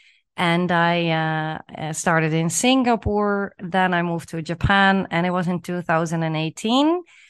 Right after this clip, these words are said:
when for H and M as well, I moved to Chile.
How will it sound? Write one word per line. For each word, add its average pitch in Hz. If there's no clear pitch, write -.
when 180
for 214
H 202
and 190
M 180
as 170
well, 165
I 160
moved 160
to 151
Chile. 143